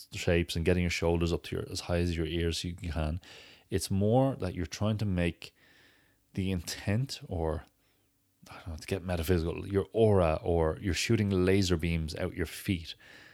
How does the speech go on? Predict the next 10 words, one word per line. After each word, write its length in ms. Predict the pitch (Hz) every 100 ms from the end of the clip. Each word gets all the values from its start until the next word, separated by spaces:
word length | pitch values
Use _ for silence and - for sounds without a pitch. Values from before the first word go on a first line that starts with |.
| _ -
This 420 | 104 120 127 -
idea, 360 | 117 101 95
like, 220 | 85 82 82
okay, 340 | 95 90 90
I'm 160 | - 87
stretching 640 | - - - 117 - 104
out 240 | 90 85 85
and 140 | 92 -
every 320 | 113 127 139
single 600 | 117 110 104 101 92 -